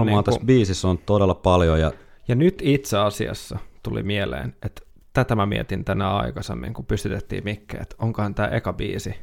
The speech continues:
Speaker 2: Maideniltä, jossa on tällaista itämaista tunnelmaa.
Speaker 1: Hmm.
Speaker 2: Et on tää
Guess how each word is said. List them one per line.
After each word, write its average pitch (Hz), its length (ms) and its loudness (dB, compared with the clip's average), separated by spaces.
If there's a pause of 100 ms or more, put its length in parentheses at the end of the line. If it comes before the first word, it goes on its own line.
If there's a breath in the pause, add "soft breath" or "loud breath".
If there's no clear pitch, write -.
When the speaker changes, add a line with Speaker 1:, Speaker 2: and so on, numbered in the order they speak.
(240)
Speaker 2:
Maideniltä, 92 560 -4 (260)
jossa - 260 -6
on 110 200 -2
tällaista - 340 -8
itämaista - 480 -8
tunnelmaa. 92 640 -6 (180)
Speaker 1:
Hmm. 98 320 4 (500 loud breath)
Speaker 2:
Et - 280 -6
on 113 180 2
tää 110 100 0